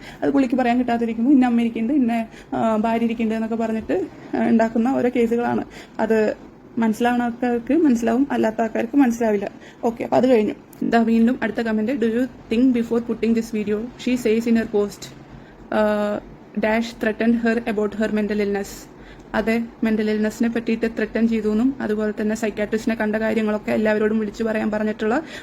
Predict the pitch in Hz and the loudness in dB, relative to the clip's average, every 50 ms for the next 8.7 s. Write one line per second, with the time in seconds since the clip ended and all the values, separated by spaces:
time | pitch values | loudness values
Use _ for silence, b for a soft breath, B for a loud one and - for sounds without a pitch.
0 | B B 240 254 254 240 247 240 233 233 233 226 220 220 220 226 226 226 220 226 | B B 4 4 4 4 4 2 2 2 0 -2 0 0 0 0 0 -2 -2 -2
1 | 226 214 208 214 214 247 285 330 - B B B B - 233 240 240 - 240 233 | -2 -2 0 0 2 2 2 0 0 B B B B -8 -6 -6 -2 0 2 4
2 | 233 233 233 277 269 233 220 220 214 220 220 233 240 233 220 220 240 220 - 226 | 4 4 4 4 0 0 0 0 0 0 0 0 0 -2 -2 -4 -4 -4 -2 -2
3 | 226 214 214 214 220 220 220 233 233 233 226 226 - 214 208 214 214 214 262 - | 0 0 0 0 -2 -2 -2 -2 -2 -2 -2 -2 -2 -2 0 0 2 0 0 -2
4 | B B B B B - 226 226 233 233 233 226 220 220 214 214 233 262 - - | B B B B B -4 -2 0 0 0 0 0 0 0 2 0 0 -2 -4 -8
5 | - - - - - 247 240 226 226 214 226 220 214 208 226 226 208 220 220 208 | -16 -20 -20 -6 -2 0 2 2 2 2 0 0 0 0 -2 -2 0 0 0 0
6 | 214 214 220 220 214 - 247 294 - - - - - 240 226 220 214 214 220 220 | 0 0 -2 -4 -4 -4 -4 -6 -6 -8 -14 -6 -4 -2 0 0 2 0 0 0
7 | 220 214 214 214 208 254 - - 226 233 262 254 240 220 214 214 214 208 214 214 | 0 0 0 0 0 0 -2 0 2 2 4 4 2 2 2 0 2 0 -2 -2
8 | 214 247 233 220 208 208 214 214 208 202 196 196 196 | -2 -4 -2 -2 -2 -2 -2 -4 -4 -4 -4 -4 -6